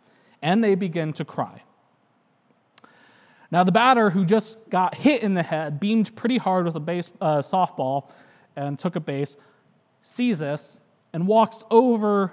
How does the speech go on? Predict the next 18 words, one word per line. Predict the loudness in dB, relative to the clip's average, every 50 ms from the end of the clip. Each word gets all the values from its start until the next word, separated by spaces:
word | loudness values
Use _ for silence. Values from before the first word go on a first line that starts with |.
| -8 -14 -18
to | -8 -4 -2 0
the | 0 -2
pitcher | -2 -4 -4 -4 -2 -2 -2
on | -2 -2
the | -4
mound. | -4 -4 -6 -8 -14 -18 -20 -20 _ _ _ _ _ _ _ _ _ _ _ _ _ _ _ _ _ _ _ _ _ _ _ _ _ 0
Walks | 4 4 4 4 4 4
over, | 6 6 6 6 4 2
gives | 2 2 0 0 0
him | 0 0
a | -2
hug, | -2 -2 0 0 0 0 0 -2 -6 -12 -20 _ _ _ _ -10
and | -8 -6
tells | -2 0 0 0 0 0
him, | 0 0 0
"You're | 0 0
doing | 0 0 -2 -2 -2 -4 -4
great. | -4 -4 -2 -2 -4 -6